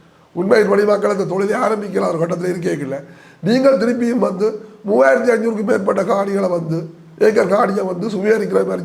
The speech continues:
சொல்றீங்க. இதை நாங்கள் ஏற்க மாட்டோம், ஏற்றுக்கொள்ள மாட்டோம், அப்படியே ஒரு நடைமுறைக்கு நாங்கள் விடவும் மாட்டோம். இதில் பாரிய ஒரு விளைவுகளை சந்திக்க வேண்டிய ஒரு நிலைமை வரும்.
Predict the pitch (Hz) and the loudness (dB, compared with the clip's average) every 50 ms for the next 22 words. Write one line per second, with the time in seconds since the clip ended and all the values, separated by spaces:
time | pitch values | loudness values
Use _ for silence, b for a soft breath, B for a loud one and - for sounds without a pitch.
0 | 156 85 80 147 139 131 127 B B B B B - 180 190 220 226 226 226 220 | -4 -4 -2 -2 -4 -6 -8 B B B B B -4 0 2 4 4 4 4 4
1 | 208 196 202 202 185 202 214 208 196 196 226 220 185 214 202 208 214 208 185 208 | 4 2 2 2 2 2 2 2 2 2 -2 -2 -2 -2 0 2 0 0 0 0
2 | 190 202 196 196 196 185 185 180 175 180 208 240 B B B B B B - 180 | 0 2 2 2 2 0 -4 -4 -4 -4 -6 -8 B B B B B B -4 -2
3 | 185 175 220 240 262 247 220 220 208 220 208 - - 214 202 208 214 214 226 220 | -2 0 2 4 4 4 4 4 2 2 2 2 0 0 0 -2 -2 -2 -2 -2
4 | 226 202 - 220 - 226 - - - - - - 101 - - - - b b b | 0 0 0 0 0 -2 -2 -2 -4 -4 -4 -8 -12 -14 -16 -20 -20 b b b
5 | b b b - - 160 165 175 170 160 156 - 214 220 226 226 240 220 190 190 | b b b -8 -6 -4 -2 -2 -2 0 2 4 4 4 2 2 2 2 2 4
6 | 202 202 196 202 202 190 165 180 185 185 190 175 175 175 170 170 160 156 160 175 | 4 4 4 4 2 0 0 0 -2 -2 -4 -4 -4 -4 -4 -4 -4 -2 -2 -2
7 | 196 202 202 220 214 240 202 135 - - | -2 -2 -2 -2 -2 -2 -4 -6 -8 -14